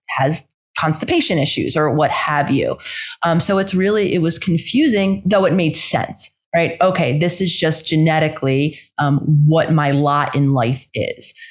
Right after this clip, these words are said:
Until I really realized and understood, um, that that's not the case, that while we all have our genes, of course, our, our choices in life are what is impacting,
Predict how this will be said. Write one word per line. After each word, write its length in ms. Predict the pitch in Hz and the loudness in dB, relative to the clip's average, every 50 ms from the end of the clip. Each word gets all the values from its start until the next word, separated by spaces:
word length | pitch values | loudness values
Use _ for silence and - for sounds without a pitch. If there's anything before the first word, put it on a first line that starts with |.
| - - _ _ - | -20 -20 _ _ -2
Until 360 | 196 202 202 - - 277 285 | -2 0 0 0 2 2 4
I 120 | 262 220 185 | 4 4 4
really 340 | 170 170 185 185 175 160 147 | 2 2 2 2 2 2 2
realized 580 | 151 165 175 185 180 156 151 147 147 156 - | 2 2 2 2 2 2 2 2 2 2 0
and 80 | 151 135 | 0 0
understood, 1040 | - 151 151 135 139 147 - - - - 190 190 196 180 156 143 143 - - - _ _ _ _ - | 2 2 2 2 0 0 -2 -4 -4 -2 0 2 4 4 4 4 2 0 -2 -8 _ _ _ _ -4
um, 300 | 151 147 147 143 143 156 | 0 0 2 2 2 2
that 100 | 165 160 | 2 2
that's 220 | 214 214 220 - | 0 0 0 0
not 240 | 196 185 190 185 185 | 0 0 0 -2 -4
the 60 | 170 | -6
case, 540 | - - - 107 - - - - - - - - - - _ _ - | -8 -6 -6 -6 -6 -6 -4 -6 -6 -6 -6 -10 -14 -20 _ _ 0
that 120 | 160 165 | 2 2
while 380 | 165 165 165 170 175 175 175 170 | 4 4 4 4 4 2 2 2
we 120 | 170 165 | 2 2
all 180 | 156 151 156 160 | 2 2 2 0
have 240 | - 170 151 151 160 | 0 0 -2 0 0
our 120 | 156 160 | 0 0
genes, 440 | 160 151 - 143 143 147 147 135 143 | 0 0 0 0 2 2 2 0 -2
of 120 | 147 - | -4 -6
course, 440 | - - - 147 147 143 151 - - | -8 -6 -2 0 0 0 0 0 0
our, 200 | - 143 123 - - | 0 0 0 0 -2
our 100 | 151 - | -4 -4
choices 720 | - - - - 175 170 165 160 160 - 151 139 143 143 | -4 -4 -2 0 0 2 2 0 0 0 0 0 2 2
in 180 | 139 139 139 | 2 2 2
life 420 | 139 139 127 131 151 208 202 - - - - - - - - | 2 2 2 2 2 0 -2 -6 -10 -10 -10 -10 -8 -4 -2
are 160 | 160 156 147 | 0 0 2
what 140 | 156 156 151 | 2 2 0
is 160 | 147 143 - - 139 | 0 -2 -2 -2 0
impacting, 840 | 151 185 196 190 - - - 139 - - 147 143 139 156 156 | 2 2 0 0 -2 -2 -2 -4 -4 -2 -2 0 0 0 -2